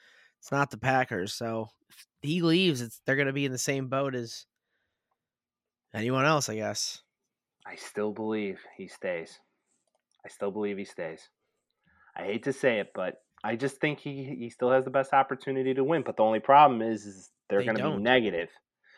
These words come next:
Speaker 2: They're gonna be negative in the cap. So
Speaker 1: Yeah, and he won't get
Speaker 2: dilemma.
Speaker 1: receivers.
Speaker 2: No.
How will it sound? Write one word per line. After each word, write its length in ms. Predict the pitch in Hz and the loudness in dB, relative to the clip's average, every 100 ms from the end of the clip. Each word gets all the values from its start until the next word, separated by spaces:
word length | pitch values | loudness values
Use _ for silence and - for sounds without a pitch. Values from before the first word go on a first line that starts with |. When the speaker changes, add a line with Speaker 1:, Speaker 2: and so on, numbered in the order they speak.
| - _ | -20 _
Speaker 2:
They're 100 | 104 | -8
gonna 120 | 104 | -6
be 100 | 92 92 | -6 -4
negative 480 | 107 117 107 87 | 0 2 0 -6
in 80 | 82 | -12
the 60 | 78 | -14
cap. 340 | - 92 - _ _ _ _ _ _ _ _ _ _ _ _ _ _ - | -10 -8 -10 _ _ _ _ _ _ _ _ _ _ _ _ _ _ -20
So 640 | - 202 180 175 170 165 | -8 -2 0 0 -2 -2
Speaker 1:
Yeah, 300 | 165 160 95 95 - | 2 2 0 -8 -8
and 80 | 123 | -4
he 60 | |
won't 200 | 135 139 139 | -2 -2 -2
get 80 | |
Speaker 2:
dilemma. 20 | 120 | -4
Speaker 1:
receivers. 540 | - 160 113 98 - _ _ _ _ _ _ _ | -4 -6 -6 -12 -18 _ _ _ _ _ _ _
Speaker 2:
No. 340 | 98 101 87 | -10 -6 -6